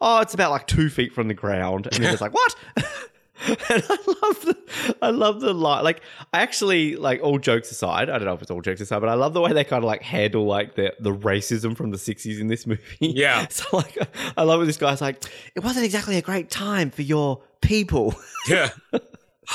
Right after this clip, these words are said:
Speaker 1: "So you should probably stay here. Things have changed." Well, some people would argue they haven't, but, uh, you know, that's another topic of conversation.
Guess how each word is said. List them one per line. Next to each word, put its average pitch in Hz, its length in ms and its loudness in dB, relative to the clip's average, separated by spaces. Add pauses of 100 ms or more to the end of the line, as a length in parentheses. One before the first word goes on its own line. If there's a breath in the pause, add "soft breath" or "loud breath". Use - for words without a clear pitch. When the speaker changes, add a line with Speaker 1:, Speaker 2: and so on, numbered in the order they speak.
(260 loud breath)
Speaker 1:
"So 202 80 -4
you 254 140 4
should 311 120 2
probably 220 320 4
stay 185 340 4
here. 156 360 4
Things 233 240 0
have 202 100 -2
changed." 110 640 2
Well, 143 180 2
some 147 160 -2
people 98 220 -2
would 90 100 -2
argue 87 240 -2
they 87 100 -2
haven't, 95 300 -6
but, 104 220 -8
uh, 92 240 -2
you - 80 -8
know, 95 100 -4
that's 113 180 -6
another 92 260 -6
topic 98 400 -8
of - 20 -20
conversation. 92 540 -6